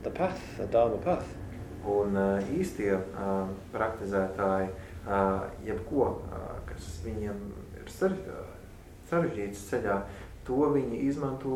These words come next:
Speaker 2: kā savu, ā, dharmas ceļa līdzekli, lai, ā, praktizētu,
Speaker 1: So
Speaker 2: attīstītu savu praksi.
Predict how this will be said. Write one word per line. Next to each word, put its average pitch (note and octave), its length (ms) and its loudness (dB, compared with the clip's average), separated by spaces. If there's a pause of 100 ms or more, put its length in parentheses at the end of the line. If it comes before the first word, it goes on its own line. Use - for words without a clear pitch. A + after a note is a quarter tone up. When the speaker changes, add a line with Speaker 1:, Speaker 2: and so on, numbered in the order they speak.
Speaker 2:
kā B2+ 140 4 (100)
savu, A2+ 300 4 (180)
ā, - 320 -10 (160)
dharmas B2+ 400 0 (160)
ceļa G#2 380 -4
līdzekli, G#2+ 420 -4
lai, A2+ 140 0 (100)
ā, A2 220 -2
praktizētu, D#3+ 760 -8
Speaker 1:
So B2+ 160 -2
Speaker 2:
attīstītu - 400 -2
savu - 80 -10
praksi. - 240 -4